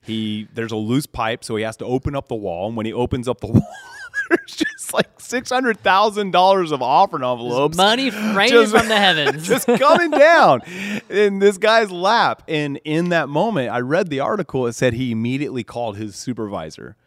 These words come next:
Speaker 1: Like, talk about having character, and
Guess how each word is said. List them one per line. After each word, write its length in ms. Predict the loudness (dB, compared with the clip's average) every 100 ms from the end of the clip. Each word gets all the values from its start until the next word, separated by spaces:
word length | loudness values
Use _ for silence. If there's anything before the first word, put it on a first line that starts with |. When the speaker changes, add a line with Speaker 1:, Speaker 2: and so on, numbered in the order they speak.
| _ -20 -20 -20 -4
Speaker 1:
Like, 180 | -4 -2
talk 280 | -4 -2 0
about 260 | 0 0
having 320 | -2 -2 -4
character, 720 | -6 -2 -2 -2 -6 -8 -8 -10
and 520 | -8 -6 -4 -6 -8